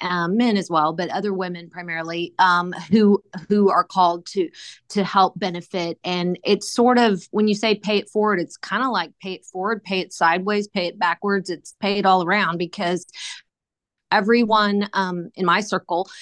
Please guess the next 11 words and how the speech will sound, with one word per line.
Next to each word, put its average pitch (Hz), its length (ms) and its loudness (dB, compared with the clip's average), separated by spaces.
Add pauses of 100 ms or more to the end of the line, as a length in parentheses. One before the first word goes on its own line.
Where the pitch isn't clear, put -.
(280)
y-, - 120 -14 (100)
you 226 180 0
know, 180 140 4
whether 180 240 4
they, 165 400 2
they 170 440 2 (140)
do 185 140 0
it 190 120 -2
through 185 120 -6
their 156 140 -6
work 254 400 0